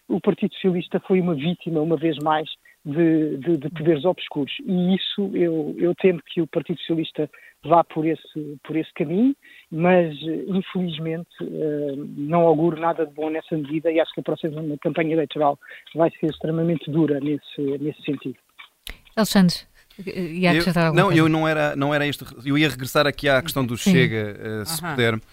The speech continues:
Speaker 3: só para dizer uma coisa. Nós, eh, eu compreendo que esta sondagem de ontem, mas que, que eu não valorizei muito, mas que eu,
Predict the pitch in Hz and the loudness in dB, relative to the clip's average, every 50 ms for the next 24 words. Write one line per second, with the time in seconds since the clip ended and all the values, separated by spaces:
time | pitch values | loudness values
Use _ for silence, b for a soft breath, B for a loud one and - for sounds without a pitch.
0 | b b b b b b _ - - 165 147 - - 151 143 135 135 117 147 139 | b b b b b b _ -2 2 2 2 4 4 2 2 2 2 2 2 2
1 | 135 131 120 - 113 98 110 123 139 143 131 117 - - 135 139 139 135 131 131 | 2 2 2 2 0 0 2 2 2 2 2 0 -4 -4 -2 -2 0 0 0 0
2 | - 143 135 - 156 151 123 - 127 123 135 131 127 117 117 120 120 117 113 107 | 0 0 0 0 0 0 0 0 2 4 4 4 4 2 0 -2 -2 -2 -2 -2
3 | 104 101 98 92 92 87 82 - _ _ _ _ _ _ - - 135 143 139 - | -4 -6 -10 -12 -16 -18 -18 -20 _ _ _ _ _ _ -2 0 2 2 2 0
4 | - 123 - - 113 123 131 117 117 101 107 143 147 - 127 120 107 - - - | -4 -8 -8 -6 -2 -2 0 0 0 0 0 -2 0 0 -2 -2 -2 -4 -4 -2
5 | 139 127 127 117 104 110 104 104 101 95 107 117 135 160 147 127 127 113 - - | 0 2 2 0 0 -4 -6 -8 -8 -6 -4 0 0 0 0 0 -2 -4 -4 -4
6 | - 143 135 127 113 - - | -2 -2 -2 -2 -4 -8 -14